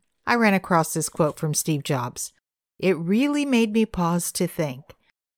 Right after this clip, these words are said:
"Why do I think I need to be prodded along if I'm working on something exciting,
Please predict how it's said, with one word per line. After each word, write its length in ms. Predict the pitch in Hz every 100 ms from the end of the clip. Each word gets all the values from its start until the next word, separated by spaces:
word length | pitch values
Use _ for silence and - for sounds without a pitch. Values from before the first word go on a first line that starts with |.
| _ -
"Why 400 | 143 165 196 254
do 180 | 330
I 120 | 320 311
think 260 | 277 269
I 80 | 214
need 240 | 190 202
to 80 | 180
be 160 | 170 165
prodded 600 | - - 180 208 214 170
along 720 | 156 156 180 160 - 165 170 -
if 200 | 165 175
I'm 180 | 165
working 400 | 160 202 226 190
on 140 | 185 180
something 400 | 190 190 180 156
exciting, 680 | 131 - 202 226 170 -